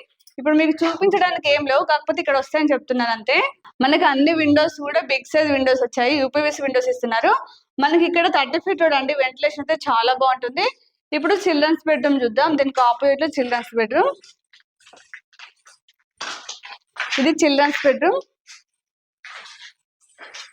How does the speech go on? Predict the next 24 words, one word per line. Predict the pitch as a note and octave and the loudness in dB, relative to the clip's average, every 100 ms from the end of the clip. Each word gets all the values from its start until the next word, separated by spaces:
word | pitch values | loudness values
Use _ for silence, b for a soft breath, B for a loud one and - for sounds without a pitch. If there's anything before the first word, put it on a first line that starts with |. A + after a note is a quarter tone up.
| _ D#4 | _ 0
చిల్డ్రన్స్ | D4+ E4 E4+ | 2 2 2
బెడ్‌రూమ్ | F4 D#4 E4 | 0 2 2
కూడా | F4 F#4+ D#4+ | 2 0 0
చాలా | C4+ C#4+ - | 2 0 0
స్పేసెస్ | C#4 C4+ D4+ D#4 C4+ | 0 0 0 0 -2
వచ్చింది. | C4+ C4 C#4 A#4 C6+ _ _ _ _ _ _ _ - - _ _ _ _ - - - _ _ _ b _ C4+ | 0 -2 0 -2 -4 _ _ _ _ _ _ _ -20 -20 _ _ _ _ -14 -14 -18 _ _ _ b _ 0
ఈ | D#4+ D#4 | 4 6
హౌస్ | C#4+ D#4 E4 | 4 2 0
కి | D#4+ | 0
అయితే | - D#4 | -2 -2
వెంటిలేషన్ | C#4+ D4 D#4+ D#4 | -2 -2 -2 -2
అయితే | D4+ E4+ C#4 | -4 -4 0
చాలా | A#3 B3+ C4 | 2 2 2
బాగుంటుందండి. | C4 C4 B3+ A#3 A3+ F4 - b b _ | 0 0 -4 -8 -4 -4 -4 b b _
మనకి | B3 C4 C#4+ D4 | -2 -2 0 2
టూ | D4+ D#4 | 2 2
సైడ్స్ | D4 C#4+ C#4+ C#4 | 2 2 0 0
రోడ్స్ | C4+ C4 C#4 | 0 -2 -2
కాబట్టి, | C4 B3 E4+ | 0 0 0
అవి | C#4+ D4 | 0 2
కూడా | E4+ C4+ | 0 0
పెద్ద | A3+ D4 D4+ | 0 2 2
రోడ్స్ | D#4 D4+ | 2 0
కాబట్టి | C#4+ C4+ C#4 | 2 2 0